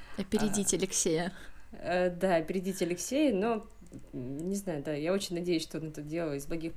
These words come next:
Speaker 2: побуждений, переживая за меня, хотя сам он начал со мной отношения, к-, отбивая меня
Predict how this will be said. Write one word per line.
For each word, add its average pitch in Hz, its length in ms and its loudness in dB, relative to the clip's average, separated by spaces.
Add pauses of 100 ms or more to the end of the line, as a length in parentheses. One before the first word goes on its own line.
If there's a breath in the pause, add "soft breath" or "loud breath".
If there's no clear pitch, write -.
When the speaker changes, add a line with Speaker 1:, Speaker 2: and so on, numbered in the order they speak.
(220)
Speaker 2:
побуждений, 160 880 0 (120)
переживая 156 500 0
за 160 120 -2
меня, 208 320 0
хотя 156 640 -4 (540)
сам 226 580 4
он 175 360 2 (320)
начал 175 420 0
со 170 100 -4
мной 175 140 0
отношения, 214 800 6 (300 loud breath)
к-, 165 300 2
отбивая 196 440 4
меня 185 760 4